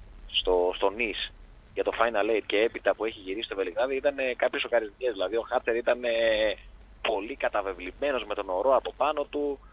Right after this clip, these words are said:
Ε, δηλαδή ο Αμερικανός, έτσι όπως φαίνεται, ε, είναι πάρα πολύ δύσκολο να παίξει. Και δεν είναι μόνο αυτός που έχει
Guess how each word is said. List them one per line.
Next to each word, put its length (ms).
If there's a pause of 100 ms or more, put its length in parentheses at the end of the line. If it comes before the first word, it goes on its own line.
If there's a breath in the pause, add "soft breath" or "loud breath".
(280 loud breath)
Ε, 120
δηλαδή 260
ο 40
Αμερικανός, 600 (640)
έτσι 200
όπως 240
φαίνεται, 560 (480)
ε, 520
είναι 280
πάρα 320
πολύ 180
δύσκολο 320
να 100
παίξει. 260
Και 80
δεν 140
είναι 100
μόνο 180
αυτός 160
που 80
έχει 120